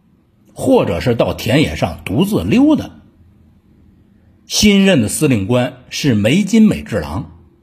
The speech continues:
梅津美治郎在六月四号由东京飞到了石家庄，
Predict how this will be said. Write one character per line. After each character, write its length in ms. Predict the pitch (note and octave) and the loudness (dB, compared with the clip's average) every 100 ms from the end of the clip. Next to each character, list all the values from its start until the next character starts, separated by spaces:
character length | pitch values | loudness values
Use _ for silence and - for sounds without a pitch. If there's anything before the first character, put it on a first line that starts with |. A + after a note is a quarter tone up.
| _ _ _ _ _ _ _ _ _ _ - | _ _ _ _ _ _ _ _ _ _ -2
梅 240 | C#3 B3 | 0 2
津 180 | A3+ C4 | 2 2
美 200 | G#2 E2 | 2 0
治 140 | B2+ | -2
郎 420 | F2+ G2+ C#4 - _ | -2 -2 -6 -12 _
在 200 | - F#3 | 0 2
六 200 | A3 G#3 | 2 4
月 140 | E3 | 2
四 300 | G#3 - C4 | 0 0 0
号 340 | - F#2 E2 - - _ | 0 -4 -8 -14 -20 _
由 180 | G#2 C3+ | -4 -2
东 300 | - E3 D#3 | 2 2 4
京 320 | D#3+ E3+ E3+ | 2 0 -4
飞 260 | - F3 D#3+ | -2 0 2
到 140 | C#3+ | 0
了 80 | D#2+ | -4
石 220 | D#2+ G2 | -8 -6
家 160 | G#2 G2+ | -4 0
庄， 240 | G#2+ A2 | -2 -2